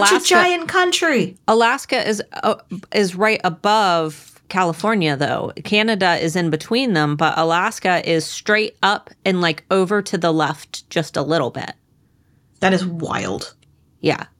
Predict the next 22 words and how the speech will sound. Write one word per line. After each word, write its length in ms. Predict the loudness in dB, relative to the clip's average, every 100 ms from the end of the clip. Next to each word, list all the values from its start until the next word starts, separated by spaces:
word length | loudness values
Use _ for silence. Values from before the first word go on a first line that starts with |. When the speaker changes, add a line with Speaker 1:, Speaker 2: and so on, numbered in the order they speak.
| _
Speaker 1:
'cause 260 | -4 -2 -2 -2
it's 220 | -2 -2
just 180 | -6 2
Speaker 2:
I 20 |
Speaker 1:
Canada. 200 | 4 4
Speaker 2:
think 100 | 2
because 240 | 2 2
I 120 | 4 4
live 160 | 4
on 80 | 2
an 120 | 2
island, 520 | 2 0 0 -2 -6 -10 _ -6 -2
I 100 | 0
can't 380 | 0 0 -2 -10 _ _ _ _ _
conceive 680 | -2 -2 -2 -2 2 2 2
of 240 | -2 0
that 320 | 0 2 -2 _ _ _
concept. 720 | -2 2 2 2 0 0 -8 -16 _ _ _ _ _ -20 -2
Like, 300 | 2 2 0 2
everyone, 880 | 2 2 2 4 4 2 2 -2 _ _ _ _ _ _ _ _ _ _ _ _
no, 120 | 0 2
yeah, 260 | 2 2